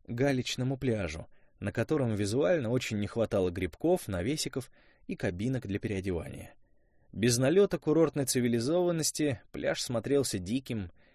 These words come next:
и грязным, и при ближайшем рассмотрении оказался именно таким. Диким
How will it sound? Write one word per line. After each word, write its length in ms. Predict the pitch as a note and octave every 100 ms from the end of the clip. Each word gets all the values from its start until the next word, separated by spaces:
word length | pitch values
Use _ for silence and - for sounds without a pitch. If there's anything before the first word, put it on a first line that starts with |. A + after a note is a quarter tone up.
| _
и 120 | -
грязным, 680 | F2+ F#2+ E2+ - - - G2+ - _ - -
и 100 | G#2
при 160 | G2+
ближайшем 600 | F#2 G2+ G2 A2 G#2 F#2+
рассмотрении 680 | F#2 F#2 G2 F2 D3 D3 G2+
оказался 560 | F2 F#2+ F2 A#2+ A#2+ A#2
именно 440 | G#2 F#2+ G2 G2+
таким. 440 | G2+ A#2 - - - - _ _ _ _ _ -
Диким 500 | C#3 C#3+ - E2+